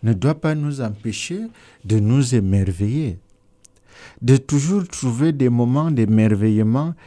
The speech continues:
dans cette vie monotone, dans cette vie, euh, on va dire, déjà construite. Il faut que, au jour le jour, nous puissions encore être capables de,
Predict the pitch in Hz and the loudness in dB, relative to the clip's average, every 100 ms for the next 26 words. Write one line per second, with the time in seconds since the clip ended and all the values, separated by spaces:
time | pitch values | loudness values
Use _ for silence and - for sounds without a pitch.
0 | - 107 123 123 113 156 147 160 123 131 | -10 2 4 4 0 -4 -2 -2 0 -2
1 | 143 - - 101 98 98 92 92 - 143 | -2 -8 -8 0 2 2 0 -2 -4 -4
2 | 92 87 - - - 95 120 117 - 160 | -4 -6 -12 -20 -8 2 2 2 -2 -6
3 | 156 165 117 135 143 143 - _ - 95 | -2 -2 0 -2 -2 -6 -20 _ -10 -10
4 | - 80 - - 120 113 110 104 123 117 | -10 -14 -8 -2 0 2 2 2 0 0
5 | 101 - - 107 101 98 87 117 120 - | -2 -8 -10 -2 0 0 0 -2 -2 -4
6 | 95 - - 165 151 - _ _ _ _ | -6 -6 -8 -8 -8 -14 _ _ _ _
7 | _ - _ _ _ _ _ - - 151 | _ -20 _ _ _ _ _ -20 2 4
8 | 165 - 190 185 156 175 196 - _ - | 4 2 -6 -4 -2 -2 -4 -10 _ 2
9 | 196 196 156 160 208 170 127 117 170 160 | 4 4 2 -2 -4 -2 -4 -4 -4 -4
10 | 139 143 127 - 156 135 113 156 147 151 | -4 -6 -10 -8 -8 -8 -6 -4 -4 -6
11 | 147 117 113 143 143 147 131 110 110 | -10 -10 -4 -4 -2 -2 -2 -2 -2